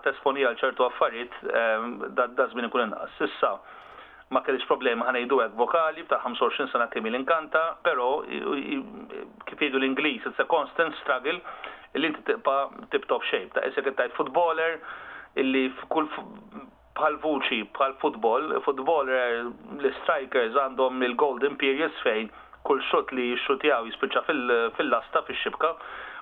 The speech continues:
u mbagħad għandhom, għandhom, għandhom ukoll dawk il-perjodi li għal xi raġuni jew oħra l-affarijiet ma jaħdmux dejjem eżattament kif suppost. Però jiena ġe-, ġeneralment ħa ngħidu hekk, fl-ħamsa u għoxrin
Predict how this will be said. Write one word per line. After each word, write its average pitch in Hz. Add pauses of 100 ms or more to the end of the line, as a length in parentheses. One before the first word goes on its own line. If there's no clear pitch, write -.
u -
mbagħad 143
għandhom, 151
għandhom, 143
għandhom 139
ukoll 139
dawk 123
il-perjodi 139
li 131
għal 117
xi -
raġuni 135
jew 123
oħra 117 (920)
l-affarijiet 135
ma 151
jaħdmux 110 (180)
dejjem 110
eżattament 104
kif 104
suppost. -
Però 160 (540)
jiena 135
ġe-, 151 (100)
ġeneralment 147
ħa 135
ngħidu 147
hekk, 135
fl-ħamsa 123
u 131
għoxrin 156